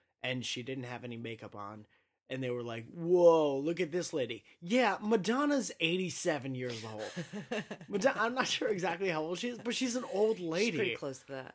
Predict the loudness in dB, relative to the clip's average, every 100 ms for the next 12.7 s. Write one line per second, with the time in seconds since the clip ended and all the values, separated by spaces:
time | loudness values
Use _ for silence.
0 | -8 -6 -4 0 0 0 -2 -2 0 0
1 | -2 -6 -6 -12 -10 -8 -2 -2 -2 -4
2 | -4 -4 -6 -4 -2 0 -2 -2 -6 -8
3 | -4 -2 -2 -4 -6 -8 -8 -6 -6 -2
4 | -2 -2 -6 -6 -4 -4 -4 -2 -2 -4
5 | -6 -6 2 4 4 2 0 2 2 2
6 | 4 2 2 -2 -4 -4 -2 0 -2 -2
7 | -2 -4 -4 -4 -6 -8 -14 _ -2 2
8 | 2 0 -10 _ _ _ _ -8 -6 -6
9 | -10 _ _ _ _ _ _ 0 0 0
10 | -4 -6 _ _ _ _ _ _ _ _
11 | _ -16 -16 -16 -14 -8 -8 -10 -14 _
12 | _ _ _ -12 -10 -10